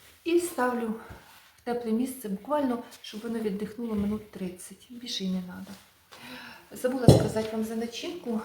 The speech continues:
Начинка може бути люба. У мене сьогодні буде начинка із квашеної капусти домашньої. Я її стушила, посолила чуть-чуть, добавила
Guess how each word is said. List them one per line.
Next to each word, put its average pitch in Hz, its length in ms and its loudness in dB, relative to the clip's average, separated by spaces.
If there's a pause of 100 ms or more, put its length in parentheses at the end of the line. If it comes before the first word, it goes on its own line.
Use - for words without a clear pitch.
Начинка 240 400 0
може 220 240 4
бути 220 240 -2
люба. 294 320 4
У 220 80 0
мене 240 280 4
сьогодні 220 380 0
буде 208 260 0
начинка 240 500 -2
із 196 240 -6
квашеної 220 520 -2
капусти 196 720 -6
домашньої. 190 580 2
Я 214 120 4
її 190 260 2
стушила, 277 680 -2 (540)
посолила 220 640 2
чуть-чуть, 240 560 -4 (220)
добавила 180 480 2